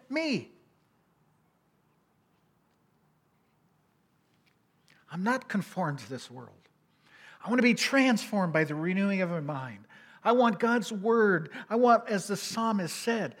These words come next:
that like a deer pants after the brook, so my heart pants after you. I want God to come before everything.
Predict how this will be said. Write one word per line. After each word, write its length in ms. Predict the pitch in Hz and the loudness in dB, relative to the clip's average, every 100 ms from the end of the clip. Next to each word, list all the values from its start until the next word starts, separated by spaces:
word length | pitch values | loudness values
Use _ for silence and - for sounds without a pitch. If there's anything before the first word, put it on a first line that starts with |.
| - | -8
that 140 | - 220 | -4 0
like 160 | 226 | 0
a 40 | 214 | 0
deer 720 | 175 208 330 277 214 165 139 - | -2 -6 -4 0 0 0 -4 -14
pants 600 | - - 247 233 196 208 | -16 -8 -6 -4 -6 -10
after 260 | 180 - | -12 -12
the 100 | 175 | -14
brook, 400 | 165 196 208 175 _ _ _ | -14 -14 -14 -16 _ _ _
so 320 | - 277 262 | -4 -2 0
my 200 | 220 214 | -4 -6
heart 340 | 185 233 226 | -4 -6 -8
pants 440 | - 214 208 208 208 | -16 -14 -14 -14 -14
after 240 | 202 214 | -14 -12
you. 440 | 202 247 302 214 - _ _ _ _ _ _ _ _ _ _ _ _ _ _ _ _ - _ | -10 -12 -16 -18 -20 _ _ _ _ _ _ _ _ _ _ _ _ _ _ _ _ -20 _
I 60 | 208 | -8
want 320 | 220 202 180 | -4 -6 -6
God 320 | 185 175 151 | -6 -6 -6
to 60 | 131 | -12
come 260 | - 123 139 | -16 -18 -18
before 360 | 127 - 139 - | -18 -16 -16 -14
everything. 540 | 117 - - - - | -14 -14 -18 -20 -20